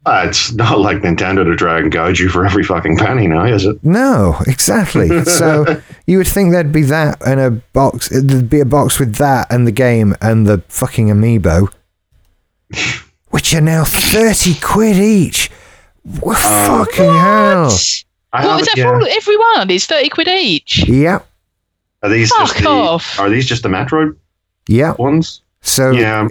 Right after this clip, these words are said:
Speaker 2: yeah.
Speaker 1: Again, like I said, because they fucking tied D L C to the amiibos, it drove demand up even further
Speaker 2: Yeah.
Speaker 1: than they already couldn't meet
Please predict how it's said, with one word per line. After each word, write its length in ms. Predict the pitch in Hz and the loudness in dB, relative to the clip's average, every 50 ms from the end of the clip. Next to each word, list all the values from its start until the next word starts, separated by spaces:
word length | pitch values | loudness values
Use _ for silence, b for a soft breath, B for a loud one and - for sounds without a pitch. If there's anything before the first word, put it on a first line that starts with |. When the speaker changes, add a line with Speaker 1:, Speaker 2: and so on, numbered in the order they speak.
| - - - | -6 -8 -4
Speaker 2:
yeah. 320 | 117 127 135 147 151 - - | -2 0 0 0 -2 -2 -2
Speaker 1:
Again, 300 | 117 117 127 131 139 139 127 | -2 -2 0 0 0 0 0
like 180 | 131 143 147 143 | 0 0 0 0
I 60 | 135 | 0
said, 300 | 131 135 127 123 131 127 - | 0 0 0 0 -2 -2 -4
because 360 | 135 127 - 139 139 139 135 | -4 -4 -2 -2 -4 -2 -2
they 200 | 131 139 131 127 - - _ _ _ _ - | 0 0 0 -2 -4 -8 _ _ _ _ -8
fucking 340 | 107 - 135 127 123 123 120 | -6 -2 0 0 2 0 0
tied 480 | - - 101 101 117 117 110 107 - - | -2 -2 -2 0 0 0 -2 -2 -2 -2
D 200 | 117 107 110 117 | 0 2 2 2
L 120 | 110 104 | 2 0
C 320 | 101 - - 98 95 104 107 | 0 0 0 2 2 2 2
to 100 | 104 98 | 2 2
the 100 | 98 98 | 2 2
amiibos, 480 | 95 95 95 95 104 - 117 120 120 101 | 2 2 2 2 2 2 2 2 2 2
it 140 | 101 98 95 | 0 -2 -2
drove 560 | - 107 107 104 107 113 117 113 113 - _ _ _ _ _ _ _ _ _ _ _ _ _ _ _ _ - | -2 0 0 2 2 2 2 0 -2 -4 _ _ _ _ _ _ _ _ _ _ _ _ _ _ _ _ -6
demand 400 | - 110 101 101 101 104 104 101 | -2 -2 0 0 0 0 0 0
up 160 | 98 98 - - - - | -2 -4 -6 -8 -8 -4
even 380 | 117 117 113 107 117 113 107 98 | -2 0 0 0 0 0 0 -2
further 580 | 98 107 98 95 98 104 101 110 113 120 127 - _ _ _ - | -2 -2 -2 0 0 0 0 0 -2 -4 -4 -8 _ _ _ -4
Speaker 2:
Yeah. 180 | - 101 110 | -2 0 0
Speaker 1:
than 140 | 110 104 101 | 2 2 0
they 140 | 98 98 101 | 0 0 0
already 500 | 104 95 92 98 101 104 101 90 98 87 | 0 0 0 0 0 0 0 0 -2 -2
couldn't 440 | - - - 110 98 98 101 104 101 | -4 -4 -2 -2 0 0 0 -2 -2
meet 400 | 87 92 98 104 - - - | -2 -2 -2 -2 -2 -6 -10